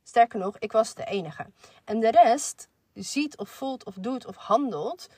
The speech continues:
het tegenovergestelde als dat ik op dat moment doe. Dus, wat gebeurt er dan? Je gaat aan jezelf twijfelen. En behalve dan dat ik alleen de minderheid was, waren het ook nog mensen die ik vertrouwde. En die ik hoog had staan.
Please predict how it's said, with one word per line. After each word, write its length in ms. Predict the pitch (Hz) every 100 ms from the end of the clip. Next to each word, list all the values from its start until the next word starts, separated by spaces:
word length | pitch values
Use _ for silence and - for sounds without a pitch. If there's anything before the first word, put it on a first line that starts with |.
| _ _
het 220 | - 220
tegenovergestelde 1000 | - 254 247 240 302 - - 202 185 202 -
als 300 | 247 269 -
dat 380 | 208 220 233 -
ik 160 | 359 403
op 100 | -
dat 160 | 160
moment 380 | 175 170 160 180
doe. 160 | 151 - - - _
Dus, 600 | - 185 320 262 320 - - -
wat 280 | 214 214
gebeurt 420 | - 190 214 302 -
er 80 |
dan? 280 | 214 165 208 -
Je 120 | 240
gaat 260 | 240 330 330
aan 120 | 302
jezelf 280 | 262 220 208
twijfelen. 640 | - - 180 - - - _ - - _ _ -
En 220 | 233 247
behalve 300 | 254 277 277
dan 120 | 254
dat 120 | 247
ik 120 | 240
alleen 240 | - 220 226
de 80 | 208
minderheid 840 | 202 214 320 370 277 233 175 -
was, 440 | - - - - - _ _
waren 180 | 226 233
het 140 | 233
ook 140 | 220 269
nog 140 | 277
mensen 380 | 254 226 - 202
die 180 | 202 190
ik 160 | - -
vertrouwde. 720 | - - - - 82 - 403 _ _ _ _ _
En 160 | - 240
die 120 | 240
ik 120 | 226
hoog 440 | 160 185 262 311 -
had 160 | 208
staan. 460 | - - 147 139